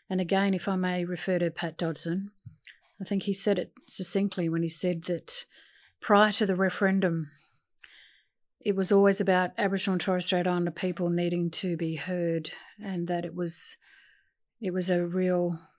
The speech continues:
issue of the gap and the problem within, in our country. He said, "But after the referendum, the campaign was such and so visible that it has now become Australia's responsibility to close the gap."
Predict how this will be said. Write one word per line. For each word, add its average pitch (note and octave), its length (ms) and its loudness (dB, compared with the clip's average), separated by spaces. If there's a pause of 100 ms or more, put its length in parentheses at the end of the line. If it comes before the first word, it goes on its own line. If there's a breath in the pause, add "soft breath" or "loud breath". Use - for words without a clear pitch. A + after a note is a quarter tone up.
(460 soft breath)
issue F3 400 0
of D#3+ 140 -4
the E3+ 100 -4
gap E3+ 320 -4 (260)
and F#3+ 160 -4
the D#3+ 60 -4
problem E3 600 -4
within, F3 380 -4
in F#3+ 160 -2
our E3 120 -2
country. E3 500 -6 (580 loud breath)
He G3 120 -8
said, F#3+ 240 -2
"But F#3 120 0
after F#3+ 640 0
the F3+ 100 -2
referendum, E3 680 -2 (680 soft breath)
the G3 80 -6
campaign A3 560 0
was F3 160 2
such - 600 0 (320 loud breath)
and F3 260 -2
so - 460 4
visible E3+ 580 -4 (160)
that G3+ 160 2
it F3 180 -6
has G3+ 200 0
now G3+ 180 0
become F#3+ 320 -2
Australia's E3 500 -2
responsibility D3 1000 -8 (140)
to - 100 -10
close D3 360 -10
the D3+ 60 -14
gap." C3+ 260 -14